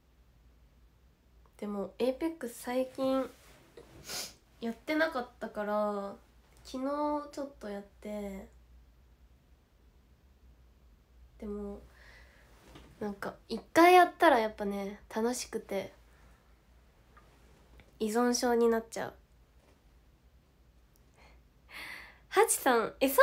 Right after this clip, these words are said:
うなん？組み立てたん？うーん、マインクラフトの次。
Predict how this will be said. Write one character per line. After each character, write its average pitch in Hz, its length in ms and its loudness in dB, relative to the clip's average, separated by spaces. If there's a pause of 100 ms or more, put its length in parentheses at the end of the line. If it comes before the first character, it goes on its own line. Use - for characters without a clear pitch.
(140)
う - 20 8
な 226 260 4
ん？ 240 240 -8
組 262 180 0
み 269 60 -2
立 277 180 0
て - 60 -18
た 202 120 -8
ん？ 196 180 -8 (2750)
う - 0 -
ー 269 560 0
ん、 - 160 -8
マ 226 180 -2
イ 233 100 4
ン 233 120 2
ク 233 120 -6
ラ 233 140 -2
フ 233 100 -14
ト 202 140 -12
の 190 120 -10
次。 220 380 -12